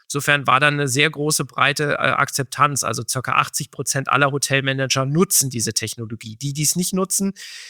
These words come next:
die sagen, sie nutzen es eigentlich nicht, weil sie tatsächlich wirklich jede Mail persönlich beantworten wollen. Und das muss ich dem Hotelmanager natürlich erlauben. Das muss er entscheiden, ob er das macht. Aber generell ist es eher eine positive Zugewandtheit als eine Skepsis,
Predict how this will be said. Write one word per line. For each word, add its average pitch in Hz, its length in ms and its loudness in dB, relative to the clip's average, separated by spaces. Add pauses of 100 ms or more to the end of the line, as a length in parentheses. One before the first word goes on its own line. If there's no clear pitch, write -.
(180)
die 180 100 0
sagen, 151 380 4
sie 160 100 0
nutzen 160 300 -2
es 160 100 -2
eigentlich 156 400 -2
nicht, 156 220 -2
weil 143 140 4
sie 131 280 -2
tatsächlich 156 540 0
wirklich 151 340 2
jede 147 200 4
Mail 147 260 4
persönlich 151 460 0
beantworten 127 580 0
wollen. 139 180 4
Und 135 140 -2
das 135 160 0
muss 151 160 0
ich 147 100 -2
dem 135 160 -4
Hotelmanager 131 640 -2
natürlich 123 460 -6
erlauben. 123 500 0
Das 120 160 -4
muss 120 140 -4
er 147 220 2
entscheiden, 113 360 0
ob 117 80 -10
er 110 80 -6
das - 160 -4
macht. - 220 -10 (420)
Aber 135 220 2
generell 160 520 4
ist 147 180 2
es 139 120 2
eher 135 240 2
eine 135 140 0
positive 147 600 -4
Zugewandtheit 127 920 0
als 120 260 -2
eine 117 60 -6
Skepsis, - 680 0